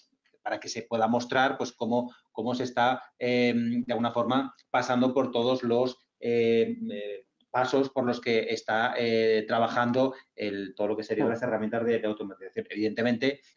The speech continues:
Speaker 1: lo interesante es, bueno, pues, eh, a lo mejor en una organización no es necesario, eh, montar esto, sino que, eh, se hace esa integración,
Speaker 2: Eso
Speaker 1: eh,
Speaker 2: es.
Speaker 1: con, con las herramientas que, o, o con los, o con las aplicaciones internas que tenga cada organización.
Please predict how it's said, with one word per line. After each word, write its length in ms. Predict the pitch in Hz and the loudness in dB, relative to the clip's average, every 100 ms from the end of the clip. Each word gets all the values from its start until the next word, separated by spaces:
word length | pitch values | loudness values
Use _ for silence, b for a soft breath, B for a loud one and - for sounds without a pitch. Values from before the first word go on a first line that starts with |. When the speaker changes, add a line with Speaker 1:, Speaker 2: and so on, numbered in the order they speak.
| - | -6
Speaker 1:
lo 80 | 113 | -4
interesante 540 | 95 101 98 101 110 | -4 -4 -4 -2 -2
es, 40 | 107 | -2
bueno, 180 | 104 | -4
pues, 120 | - - _ | -8 -20 _
eh, 160 | 104 - - | -10 -8 -6
a 60 | |
lo 40 | 110 | -4
mejor 200 | 113 113 | 0 2
en 40 | |
una 100 | 123 | 2
organización 420 | 120 123 117 120 | 2 0 0 2
no 60 | 131 | 2
es 60 | |
necesario, 560 | 135 123 120 117 113 107 B B _ | 2 0 0 2 2 0 B B _
eh, 160 | 117 - | -6 -4
montar 320 | 123 120 104 131 | -2 0 0 -2
esto, 160 | 123 | -2
sino 180 | 123 110 | -4 -2
que, 240 | 107 - - - _ _ _ _ - | -4 -6 -10 -20 _ _ _ _ -8
eh, 220 | 113 - b | -8 -8 b
se 140 | - | -4
hace 140 | 117 123 | 0 0
esa 140 | 131 | 2
integración, 800 | 127 131 131 127 127 127 139 - - | 2 4 2 2 2 2 2 -2 -2
Speaker 2:
Eso 220 | 117 117 | 0 2
Speaker 1:
eh, 100 | 110 | 2
Speaker 2:
es. 140 | 101 95 - 107 - - _ | 2 -2 -10 -14 -14 -16 _
Speaker 1:
con, 300 | - 123 131 | -6 -4 -2
con 180 | 139 127 | 0 2
las 200 | 117 - | 0 -2
herramientas 580 | 127 117 113 107 117 117 | -2 0 0 0 -2 -2
que, 240 | 139 131 | 0 2
o, 80 | 131 | 2
o 220 | 127 127 | 0 -2
con 180 | 123 123 | 0 2
los, 480 | 120 117 - - _ | 2 0 -6 -16 _
o 160 | - 107 | -10 -8
con 120 | 104 | -6
las 200 | 104 104 | -4 -4
aplicaciones 520 | - 123 123 120 113 | -4 -4 -2 -2 -2
internas 340 | 113 110 120 - | -2 -2 -2 -2
que 100 | 139 | -4
tenga 340 | 123 113 110 | -2 -2 -2
cada 180 | 110 104 | 0 0
organización. 580 | - 95 87 - 123 | -2 -10 -20 -8 -6